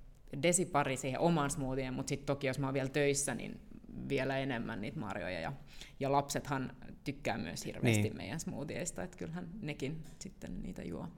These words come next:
Speaker 2: Ootko
Speaker 1: et
Speaker 2: itse, niin kun, kannatatko pakastemarjaa vai ootko poimimassa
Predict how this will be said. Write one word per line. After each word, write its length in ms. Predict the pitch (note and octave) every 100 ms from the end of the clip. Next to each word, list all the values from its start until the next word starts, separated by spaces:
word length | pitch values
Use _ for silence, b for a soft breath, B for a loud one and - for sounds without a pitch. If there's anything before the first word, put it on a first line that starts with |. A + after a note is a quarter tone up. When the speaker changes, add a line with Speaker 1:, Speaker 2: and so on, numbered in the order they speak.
| B B
Speaker 2:
Ootko 280 | - A#2 B2
Speaker 1:
et 60 | B2+
Speaker 2:
itse, 220 | B2 A#2
niin 160 | A2 G#2+
kun, 260 | A2 F#2
kannatatko 600 | A#2 A2 G#2 - G#2+ G2 -
pakastemarjaa 760 | A#2 A2 - G#2+ G2+ G2+ G2+
vai 160 | G#2 G#2
ootko 320 | G#2 - F2 - - -
poimimassa 640 | G#2+ G2+ G2+ - G2 -